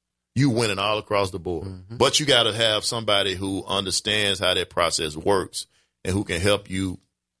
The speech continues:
Speaker 1: navigate that situation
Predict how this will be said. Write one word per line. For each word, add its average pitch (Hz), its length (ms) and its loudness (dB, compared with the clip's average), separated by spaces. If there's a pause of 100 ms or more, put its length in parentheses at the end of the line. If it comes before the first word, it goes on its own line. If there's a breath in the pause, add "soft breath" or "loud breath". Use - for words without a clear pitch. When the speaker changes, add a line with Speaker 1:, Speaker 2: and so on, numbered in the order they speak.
(420)
Speaker 1:
navigate 92 800 2
that 87 160 2
situation 87 880 -2